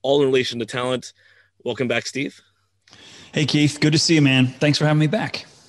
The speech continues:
Speaker 1: Thanks. Thanks for being here. I'm really excited to be talking about your newest book, Workquake, today. Before we do that, I wanted just to reset, 'cause I know that we have a long history together, both having worked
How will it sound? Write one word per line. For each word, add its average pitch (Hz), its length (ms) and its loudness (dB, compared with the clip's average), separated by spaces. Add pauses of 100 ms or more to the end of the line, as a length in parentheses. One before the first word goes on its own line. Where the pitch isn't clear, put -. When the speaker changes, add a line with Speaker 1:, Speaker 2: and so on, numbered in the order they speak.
(680)
Speaker 1:
Thanks. 165 360 -10
Thanks 143 180 -4
for 135 80 -6
being 160 180 0
here. 196 180 2
I'm 147 160 0
really 147 160 4
excited 147 340 0
to 139 60 -2
be 139 100 -2
talking 147 580 -4
about 131 300 -6
your 127 200 -2 (160)
newest 139 380 0
book, 127 240 -2
Workquake, 143 500 0
today. 165 340 -4 (360)
Before 185 160 0
we 208 80 4
do 202 140 0
that, 170 160 2
I 131 80 0
wanted 160 280 -2
just 156 200 -4
to 143 100 -4
reset, 147 460 -2 (240)
'cause 127 340 -2
I 127 80 -4
know 139 180 0
that 131 200 -2
we 143 160 0
have 147 100 -4
a 131 40 0
long 123 180 -4
history 120 260 -6
together, 117 240 -2
both 117 240 -2
having 120 380 -6
worked 123 220 -10